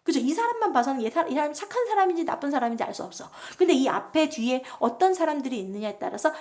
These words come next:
이 사람이 어떤 사람인지를 우리가 추측할 수 있죠. 마찬가지예요.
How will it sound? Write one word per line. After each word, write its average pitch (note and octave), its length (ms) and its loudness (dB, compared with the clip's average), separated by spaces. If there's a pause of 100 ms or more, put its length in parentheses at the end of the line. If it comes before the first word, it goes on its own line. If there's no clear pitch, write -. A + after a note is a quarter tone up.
(100)
이 G#3 100 -10
사람이 A3 580 -2
어떤 D4+ 300 -4
사람인지를 A3 560 -4
우리가 - 200 -8
추측할 - 420 -10
수 - 100 -12
있죠. - 180 -18 (220)
마찬가지예요. A3 720 -2